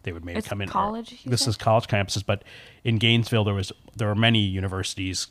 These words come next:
Speaker 1: community colleges, things like that. Um, uh, so they didn't also have enough housing, so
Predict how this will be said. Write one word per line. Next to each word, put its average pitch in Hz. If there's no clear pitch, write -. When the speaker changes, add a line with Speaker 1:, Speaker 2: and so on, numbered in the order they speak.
Speaker 1:
community 92
colleges, 87
things 95
like 90
that. 87
Um, 87
uh, 82
so -
they 110
didn't 113
also 110
have 101
enough 98
housing, 101
so 90